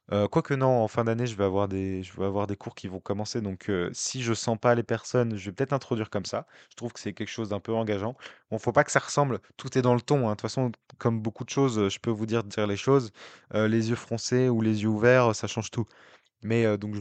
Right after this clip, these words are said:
le fais dans un ton sympa, parce que faut pas que ça fasse, heu, je vous engueule avant même d'avoir commencé le cours. Mais, heu, introduire comme ça, c'est, c'est, ça, ça peut marcher, je pense. Et donc, hem,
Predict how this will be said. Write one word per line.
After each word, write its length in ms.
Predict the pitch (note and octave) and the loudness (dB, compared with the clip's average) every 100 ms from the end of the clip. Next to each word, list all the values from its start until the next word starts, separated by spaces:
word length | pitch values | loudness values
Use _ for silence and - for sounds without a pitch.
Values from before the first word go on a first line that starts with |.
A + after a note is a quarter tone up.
| G2 | -6
le 60 | G2+ | -2
fais 140 | A#2+ | 0
dans 200 | A2+ G#2 | 0 0
un 60 | G#2 | -2
ton 380 | - G#2+ G2+ G2 | -2 -4 -6 -6
sympa, 480 | - A2 B2 E3 D3 | -2 2 2 2 -2
parce 180 | - - | -12 -8
que 220 | F2+ F2+ | -6 -4
faut 140 | - | -4
pas 100 | F#2+ F#2+ | -6 -6
que 40 | |
ça 120 | F#2 | -8
fasse, 300 | - F#2 - | -6 -6 -4
heu, 100 | F2+ | -6
je 80 | E2+ | -6
vous 160 | F#2+ G2 | -4 -2
engueule 260 | G#2+ A2 | 2 4
avant 220 | G2+ F#2 F#2+ | 2 0 -2
même 160 | G2 | -2
d'avoir 220 | F#2+ F#2+ - | 0 -2 -2
commencé 320 | F2+ F2+ - | -6 -6 -8
le 40 | F2 | -8
cours. 240 | D3 - _ _ _ _ _ _ _ _ _ - - - _ | -8 -8 _ _ _ _ _ _ _ _ _ -20 -20 -20 _
Mais, 160 | A2+ B2+ | 2 4
heu, 180 | A#2+ G#2 | 6 4
introduire 360 | B2+ - C#3 - | 2 2 0 0
comme 120 | A#2 | -2
ça, 140 | D#3 | -4
c'est, 580 | - A2+ G#2+ G#2 G2+ G#2 G#2 | -4 -2 0 0 -2 -6 -8
c'est, 340 | - G#2 G2+ | -8 -6 -6
ça, 180 | - - | -8 -12
ça 200 | - A#2 | -4 -2
peut 140 | - E3 | 2 4
marcher, 340 | D3 - G2+ | 2 2 -4
je 100 | G2 | -4
pense. 340 | - - - _ _ _ _ _ _ - | -8 -12 -16 _ _ _ _ _ _ -4
Et 80 | |
donc, 240 | A#2+ E3+ - | 0 2 2
hem, 380 | A#2 A2 G#2+ | 2 2 -2